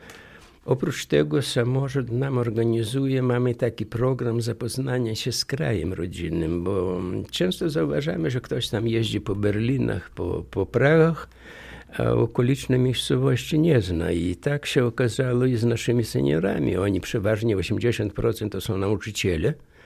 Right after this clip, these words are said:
Mamy trzynaście gmin w rejonie. I każdy rok na inaugurację roku akademickiego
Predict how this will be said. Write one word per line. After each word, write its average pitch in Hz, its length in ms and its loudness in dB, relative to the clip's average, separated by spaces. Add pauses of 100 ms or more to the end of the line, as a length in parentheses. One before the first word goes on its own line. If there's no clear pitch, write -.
(600)
Mamy 107 340 2
trzynaście 107 600 -2
gmin 90 340 0
w 95 60 -4
rejonie. 143 540 2 (1000)
I 117 200 2
każdy 127 460 2
rok 190 440 0
na 117 160 4
inaugurację 110 1080 2
roku 170 320 2 (440)
akademickiego 92 1080 -2